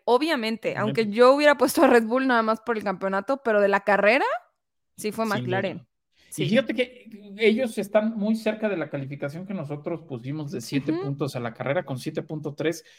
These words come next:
Speaker 2: este, bastantes ecuánimes todos, muy, muy sensatos. Y fíjate que ponen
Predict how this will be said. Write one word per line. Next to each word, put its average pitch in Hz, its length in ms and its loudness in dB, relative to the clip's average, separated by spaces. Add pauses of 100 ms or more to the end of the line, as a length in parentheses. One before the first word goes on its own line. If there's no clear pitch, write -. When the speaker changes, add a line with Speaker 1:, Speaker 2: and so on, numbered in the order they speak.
(220)
Speaker 2:
este, 123 840 -2
bastantes 151 760 0
ecuánimes 143 680 -2
todos, 165 340 0
muy, 151 240 -8
muy 135 560 -6
sensatos. 143 640 -2 (340)
Y 202 400 -4
fíjate 220 340 2
que - 100 -2
ponen 196 540 0